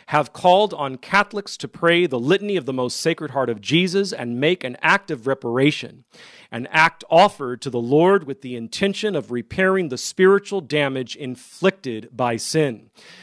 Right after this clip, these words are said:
The bishop's invitation to the faithful now follows," and I quote the official statement from the bishops. Quote, "Catholic Christians traditionally recognize June as the month of the Most Sacred Heart of Jesus.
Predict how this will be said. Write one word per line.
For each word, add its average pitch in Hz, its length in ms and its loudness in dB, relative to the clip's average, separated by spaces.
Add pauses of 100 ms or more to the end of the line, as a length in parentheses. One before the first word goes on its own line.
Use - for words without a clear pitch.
(120)
The 127 140 -10
bishop's 185 420 2
invitation 165 640 -4
to 143 100 -10
the 135 80 -6
faithful 127 720 -2
now 123 340 -2
follows," 120 640 2
and 123 160 -12
I 123 120 -10
quote - 580 -2
the 123 100 -10
official 123 380 -8
statement 120 480 -6
from 123 220 -8
the 113 60 -6
bishops. 117 440 -8 (640)
Quote, - 380 4 (200)
"Catholic 180 400 0
Christians 196 600 -2
traditionally 170 640 0
recognize 143 680 0
June 170 440 -2
as 143 140 -6
the 139 100 -4
month 156 320 2
of 123 120 -8
the 131 80 -2
Most 127 280 -4
Sacred 160 300 -2
Heart 139 240 2
of 104 100 -8
Jesus. 151 560 -2